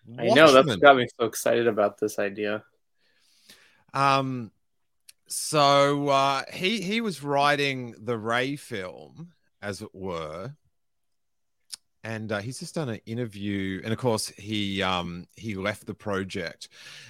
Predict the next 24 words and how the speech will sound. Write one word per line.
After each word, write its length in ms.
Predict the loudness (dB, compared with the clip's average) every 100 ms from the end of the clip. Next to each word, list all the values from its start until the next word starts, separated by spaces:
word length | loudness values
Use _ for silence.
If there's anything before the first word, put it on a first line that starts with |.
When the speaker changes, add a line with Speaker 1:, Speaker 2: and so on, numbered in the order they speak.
| -12 4
Speaker 2:
and, 480 | 8 8 4 0 2
uh, 180 | 4 4
he's 200 | 0 -2
done 120 | 0
an 80 | 0
interview 340 | -2 -2 -2
with 200 | -2 -4 _
Esquire, 800 | -4 -4 -6 -6 -4 -2 -4 -4
one 160 | -2 2
of 40 |
those 220 | 2 2
ones 320 | 0 -2 -2
where 120 | -4 0
they, 340 | 0 0 -4 _
they 200 | -6 -6
very, 680 | -6 -2 0 2 0 -2 -2
uh, 340 | -2 -2 -4 -8
wittily 680 | -14 -2 0 0 0 -2 -2
reply 580 | -2 -4 -6 -6 0 0
to 100 | 0
questions 680 | -6 -10 -6 -4 -6 -8 -8
off 160 | -10 -12
the 180 | -10
internet. 420 | -10 -12 -16 -18